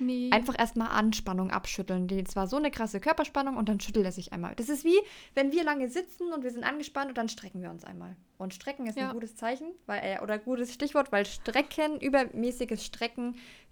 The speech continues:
Speaker 2: genauso wie das Gähnen, kann übrigens auch ein Anzeichen von Stress sein. Also das ist immer so dieses Anspannung lösen lassen wieder
Speaker 1: Mhm.
Speaker 2: irgendwie.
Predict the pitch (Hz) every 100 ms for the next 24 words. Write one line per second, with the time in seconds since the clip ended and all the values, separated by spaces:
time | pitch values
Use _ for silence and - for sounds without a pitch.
0 | - 220 214 220 220 208 202 - 202 214
1 | 214 208 208 196 196 196 190 - 180 208
2 | - 175 - 190 190 - 190 - - -
3 | - - - 202 247 247 - 247 233 294
4 | 320 285 269 269 277 - - - _ 220
5 | 254 - 247 233 226 226 233 240 214 202
6 | 196 180 - 190 190 - 180 180 180 269
7 | 170 175 214 165 165